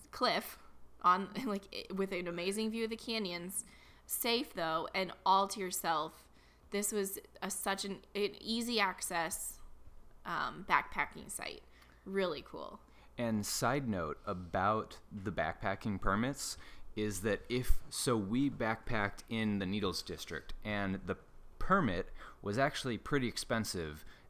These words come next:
Speaker 2: at thirty bucks
Speaker 1: It was
Speaker 2: or so.
Speaker 1: thirty dollars for the permit.
Speaker 2: For the permit.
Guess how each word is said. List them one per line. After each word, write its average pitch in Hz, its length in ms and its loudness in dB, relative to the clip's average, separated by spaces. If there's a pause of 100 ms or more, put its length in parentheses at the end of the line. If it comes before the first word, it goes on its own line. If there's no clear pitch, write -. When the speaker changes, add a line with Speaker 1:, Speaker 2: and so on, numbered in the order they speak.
Speaker 2:
at 92 380 2 (160)
thirty 120 500 2
bucks 90 320 2
Speaker 1:
It 98 60 -2
was 85 40 -2
Speaker 2:
or 78 40 -6
so. - 160 -4
Speaker 1:
thirty 247 180 0
dollars 196 480 2
for 208 260 0
the 196 80 -8
permit. 185 400 -4
Speaker 2:
For 123 80 2
the 110 80 4
permit. 95 400 12